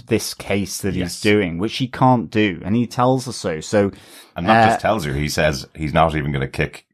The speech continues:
Speaker 2: Kate off the case. He's gonna s-, he says, "I'm gonna take care of her. I'll make sure she's
Speaker 1: Yeah.
Speaker 2: safe." Uh, so completely going against her wishes, which are, "Stop investigating this at all,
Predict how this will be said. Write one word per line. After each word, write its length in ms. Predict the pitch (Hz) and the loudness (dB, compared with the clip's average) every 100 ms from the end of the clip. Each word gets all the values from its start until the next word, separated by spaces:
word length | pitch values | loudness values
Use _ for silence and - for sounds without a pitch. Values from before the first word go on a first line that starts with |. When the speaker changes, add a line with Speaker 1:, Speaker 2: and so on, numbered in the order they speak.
| - | -4
Speaker 2:
Kate 300 | 92 101 92 | 0 2 2
off 180 | 67 | 0
the 80 | - | -4
case. 280 | - 65 64 | -6 -6 -4
He's 140 | 69 | -6
gonna 120 | 69 67 | -4 -6
s-, 160 | - - | -6 -6
he 100 | 76 | -6
says, 440 | - 71 67 - _ _ _ - | 0 0 0 -8 _ _ _ -4
"I'm 120 | 73 | 0
gonna 120 | 69 | 0
take 240 | 65 73 - | -2 -6 -2
care 260 | 87 80 | 0 0
of 60 | 64 | -2
her. 100 | 65 | -2
I'll 100 | 67 | 0
make 200 | 67 67 | -2 -4
sure 220 | - 67 | -6 -8
she's 280 | - 65 85 | -6 -6 2
Speaker 1:
Yeah. 200 | 110 92 | 4 4
Speaker 2:
safe." 160 | - - - - - | -2 -20 -20 -20 -2
Uh, 180 | 69 67 | 2 2
so 240 | - 78 65 | 0 -4 -4
completely 360 | - 82 82 | -4 -4 -2
going 280 | 73 76 67 | 0 0 0
against 240 | 69 67 | -4 -6
her 80 | - | -4
wishes, 380 | 73 135 73 69 | 0 0 0 -6
which 180 | 78 - | -6 0
are, 340 | 76 71 69 _ _ _ | 2 2 0 _ _ _
"Stop 420 | - - 85 - | -8 2 2 2
investigating 540 | 82 76 73 - 73 67 | -4 0 0 -2 -6 -6
this 180 | 67 - | -6 -2
at 80 | |
all, 400 | 90 87 73 - | 2 2 0 -6